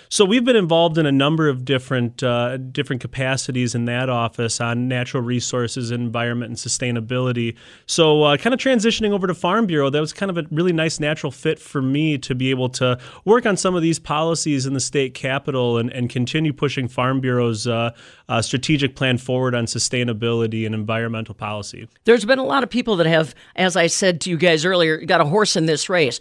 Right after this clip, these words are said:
Speaker 2: There's a lot of conservation groups. There's a lot of watershed groups. There's a lot of, uh, commercial industry that is all about sustainability. So, Rachel, how have you been trying to make the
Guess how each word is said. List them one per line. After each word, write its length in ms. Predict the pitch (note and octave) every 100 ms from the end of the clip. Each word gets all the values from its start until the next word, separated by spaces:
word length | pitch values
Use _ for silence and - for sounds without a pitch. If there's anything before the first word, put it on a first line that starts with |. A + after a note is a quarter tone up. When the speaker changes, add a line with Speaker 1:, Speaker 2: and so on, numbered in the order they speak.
| - _
Speaker 2:
There's 160 | D3+ D3
a 40 |
lot 180 | D3+ C#3+
of 60 | -
conservation 680 | E3+ D#3 E3 F#3 G#3 - D#3
groups. 260 | D#3 C#3+
There's 160 | D#3+ C3+
a 60 |
lot 180 | D3 C#3+
of 80 | E3
watershed 640 | F3 F#3+ F#3+ - D3 C#3+ C3 _
groups. 360 | G3 D#3+ - -
There's 220 | D3 C#3
a 60 |
lot 260 | C3+ D3 D#3
of, 140 | D3 - - _
uh, 160 | D3+ D#3
commercial 600 | - G3 A3+ C#4+ A#3 A#3
industry 480 | D#3+ D#3+ C#3+ - D3+
that 180 | C#3+ D3+
is 160 | D3+ E3
all 180 | D#3+
about 280 | E3 D#3 D#3
sustainability. 1000 | - - D3+ - E3 D#3+ D3 F3 E3 D3
So, 180 | - D#3+
Rachel, 460 | D#3+ G#3 - D#3 - - _
how 160 | A#3
have 120 | E4+
you 120 | D4 G3+
been 180 | G3+
trying 320 | F#3 G#3+ G3 F#3+
to 220 | F3+ E3
make 380 | F#3+ G3 G3 - _ _
the 340 | D#3+ D#3+ D#3+